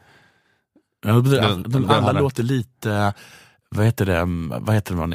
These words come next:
Speaker 1: man är, man är frälst.
Speaker 2: Ja, men, ja, precis, för det är det att amerikaner, även såna som är då liberal och vänster, de har det här grundfrälsta, liksom.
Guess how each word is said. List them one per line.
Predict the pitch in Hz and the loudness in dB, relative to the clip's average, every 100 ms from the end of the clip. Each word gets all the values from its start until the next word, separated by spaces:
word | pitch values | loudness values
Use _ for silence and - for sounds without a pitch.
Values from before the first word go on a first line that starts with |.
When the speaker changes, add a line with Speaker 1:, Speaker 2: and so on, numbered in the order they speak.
| - | -4
Speaker 1:
man | 92 | -4
är, | - 85 82 82 | -4 -4 -4 -4
man | 87 | -4
är | - 90 | -4 -6
frälst. | - 196 - - - - _ - | -2 -2 -2 -6 -10 -14 _ -2
Speaker 2:
Ja, | 113 123 | 2 2
men, | 127 123 113 | 2 2 2
ja, | 123 | 2
precis, | 117 101 87 | 2 0 0
för | 107 | 0
det | 113 110 | 2 2
är | |
det | 95 95 | 2 0
att | 87 | 0
amerikaner, | 104 101 101 110 110 104 98 | -2 -2 0 2 4 2 2
även | 90 90 92 95 | 2 0 -2 -4
såna | 92 87 87 | -4 -4 -4
som | 85 | -4
är | 85 | -4
då | 82 78 82 76 | -4 -4 -2 -2
liberal | 92 92 90 87 90 | 0 0 2 2 2
och | 95 | 2
vänster, | 101 98 - 85 | 0 0 -2 -2
de | 90 | 0
har | 90 | 0
det | 82 | 0
här | 82 | 0
grundfrälsta, | 92 101 98 90 90 107 110 98 - | 0 0 0 -2 0 2 2 0 -4
liksom. | 73 - - 98 | -6 -6 -8 -8